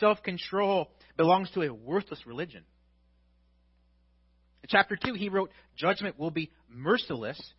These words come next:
to the one who has shown no mercy." Chapter three, he wrote that false teachers will incur a stricter judgment. Chapter four, he wrote that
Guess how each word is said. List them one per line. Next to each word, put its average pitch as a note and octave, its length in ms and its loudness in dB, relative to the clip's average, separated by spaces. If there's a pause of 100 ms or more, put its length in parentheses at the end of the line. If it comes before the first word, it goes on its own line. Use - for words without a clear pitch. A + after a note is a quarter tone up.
(340)
to D3+ 280 -6 (960)
the B2 80 -18
one B2+ 120 -8
who B2+ 100 -12
has G2+ 280 -10 (120)
shown G2 220 -12
no G2 120 -16
mercy." F#3+ 360 -14 (1700)
Chapter G3+ 260 4
three, A3+ 320 -6
he G3 160 -4
wrote G3 320 0
that E3 180 -6
false F#3 260 0
teachers G#3 340 -8
will F3 220 -2
incur E3+ 340 -6
a D3 80 -4
stricter - 600 -10 (360)
judgment. C3 400 -10 (1400)
Chapter F#3+ 260 6
four, A3 340 4
he F#3 180 -4
wrote G3+ 280 0
that - 120 -4